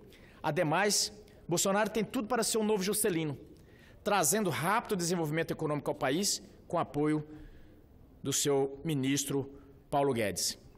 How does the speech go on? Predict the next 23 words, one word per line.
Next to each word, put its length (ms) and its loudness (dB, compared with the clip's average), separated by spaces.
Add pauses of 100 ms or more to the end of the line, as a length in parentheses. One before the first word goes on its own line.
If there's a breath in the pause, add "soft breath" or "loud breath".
(380)
Quem 160 0
sabe, 280 2
senhor 180 0
presidente, 380 -4
seria 280 2
o 40 0
caso 340 0
de 80 -2
um 60 0
novo 260 2
plano 260 0
de 80 0
metas, 520 -2 (500 loud breath)
focado 540 2
em 40 2
aumentar 380 2
a 40 -2
competitividade 960 0
e 100 -2
a 60 2
produtividade 640 -2
do 80 -4
Brasil. 340 -2